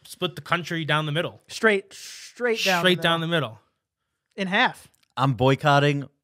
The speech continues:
Speaker 3: all doors.
Speaker 2: <laughs>
Speaker 1: All
Speaker 2: Boycotting.
Speaker 3: Never using them again.
Speaker 1: I'm wearing my The Doors t-shirt. Um,
Speaker 2: 'Cause
Speaker 1: great,
Speaker 2: Dan-
Speaker 1: great recording artist.
Speaker 2: Danny is team doors.
Speaker 1: And I'm gonna, for, for the purpose of today's, uh, th-,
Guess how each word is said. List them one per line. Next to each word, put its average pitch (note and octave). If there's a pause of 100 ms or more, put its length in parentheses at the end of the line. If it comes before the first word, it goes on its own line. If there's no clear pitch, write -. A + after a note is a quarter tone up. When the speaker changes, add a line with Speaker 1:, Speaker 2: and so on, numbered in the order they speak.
(320)
Speaker 3:
all A2+
doors. D#2+ (120)
Speaker 2:
<laughs> -
Speaker 1:
All B3
Speaker 2:
Boycotting. A#3
Speaker 3:
Never D3+
using D3
them C3
again. G2+
Speaker 1:
I'm D#3+
wearing E3+
my C#3+
The C3+
Doors B2+
t-shirt. A2+ (640)
Um, A2 (260)
Speaker 2:
'Cause -
Speaker 1:
great, C#3
Speaker 2:
Dan- C3+
Speaker 1:
great C#3
recording C3+
artist. A#2+
Speaker 2:
Danny F#3+
is F3+
team F3+
doors. C#3+
Speaker 1:
And C3
I'm C#3
gonna, C#3
for, D3+
for C#3+
the D3
purpose E3
of D3+
today's, D#3+
uh, C#3+
th-, D#3+